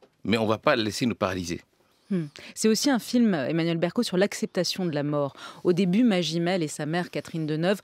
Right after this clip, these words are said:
Speaker 2: refusent l'inéluctable. Euh, ils sont même en colère contre le docteur. Ils lui disent, « Mais enfin non, évidemment qu'il doit y avoir un, un traitement, quelque chose. »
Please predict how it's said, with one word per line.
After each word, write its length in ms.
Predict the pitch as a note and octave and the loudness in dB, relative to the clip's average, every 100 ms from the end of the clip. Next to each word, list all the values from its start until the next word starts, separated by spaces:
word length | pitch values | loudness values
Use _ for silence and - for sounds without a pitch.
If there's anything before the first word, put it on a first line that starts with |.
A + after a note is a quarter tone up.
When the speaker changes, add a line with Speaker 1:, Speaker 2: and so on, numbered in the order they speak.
| - | -2
Speaker 2:
refusent 600 | G3 F#3+ B3 - B3 G3+ | 2 6 4 4 2 2
l'inéluctable. 720 | D#3+ D#3 C#3+ C3+ - D3+ C#3 - - - | 0 -4 -4 -6 -4 -2 -2 -8 -10 -4
Euh, 300 | D3+ D3 D3+ | -2 0 -2
ils 140 | G#3+ F3+ | 0 -2
sont 220 | - G#3 | 2 4
même 200 | G3+ A3 | 6 4
en 60 | G3 | 4
colère 380 | - C4 B3+ - | 6 6 4 2
contre 340 | F#3 D#3+ F3 | -4 -2 -2
le 200 | D#3+ D3+ | -2 -2
docteur. 480 | D3 E3+ - G3+ E3+ | 0 0 2 0 0
Ils 80 | D#3+ | 0
lui 80 | |
disent, « 100 | E3+ G3 | 0 2
Mais 60 | |
enfin 220 | F3+ G3 | 2 4
non, 180 | G#3+ B3 | 4 6
évidemment 400 | G3 E3+ G3+ A#3 | 4 4 4 4
qu'il 320 | B3 G#3 F#3+ F3+ | 2 2 2 4
doit 140 | G3 | 4
y 60 | F#3+ | 4
avoir 180 | E3+ | 2
un, 100 | F3+ F3 | 0 0
un 160 | F#3 G3+ | -2 -2
traitement, 400 | G#3 - G#3+ G#3 | -2 0 2 2
quelque 260 | F#3+ - | 0 0
chose. » 280 | F3+ F#3 E3 | 2 2 0